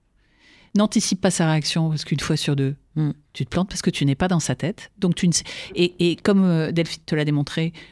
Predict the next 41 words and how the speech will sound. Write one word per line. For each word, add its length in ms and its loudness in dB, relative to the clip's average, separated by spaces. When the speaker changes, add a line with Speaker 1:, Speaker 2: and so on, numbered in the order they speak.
Speaker 1:
en 100 0
plus, 300 0
dire 260 4
non, 220 4
ça 160 -2
veut 80 2
pas 140 0
dire 200 -2
qu'on 140 0
va, 280 0
euh, 220 -10
arrêter 320 2
la 100 2
relation, 720 2
euh, 80 0
trouver 320 -2
que 80 -12
t'es 400 0
absolument, 680 2
euh, 180 0
colérique, 680 0
égoïste, 720 0
pas 160 0
du 100 0
tout. 140 -2
Speaker 2:
Affreuse. 340 0
Non, 140 -4
pas 100 -4
du 80 -6
tout. 180 -6
Speaker 1:
Donc, 160 2
c-, 180 -6
la 100 4
différence 380 4
entre 220 2
sauveuse 420 4
et 80 4
généreuse, 600 2
c'est 260 -2
la 120 0
capacité 760 0